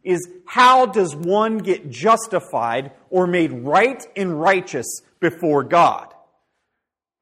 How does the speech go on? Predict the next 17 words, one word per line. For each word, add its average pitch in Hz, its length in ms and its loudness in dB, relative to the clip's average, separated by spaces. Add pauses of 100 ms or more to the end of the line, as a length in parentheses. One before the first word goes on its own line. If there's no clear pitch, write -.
(160)
Paul 311 180 6
will 294 120 0
talk 254 280 0
about 202 560 -4
sanctification, 151 960 -4
as 131 160 -10
we 131 100 -10
call 123 360 -4
it, - 200 -12 (200)
or, 175 260 -2
or, 196 240 -8
or 196 60 -4
growing 170 640 -2
in 175 100 -6
Christian 175 420 -8
maturity, 139 640 -8 (720)
uh, 143 100 -6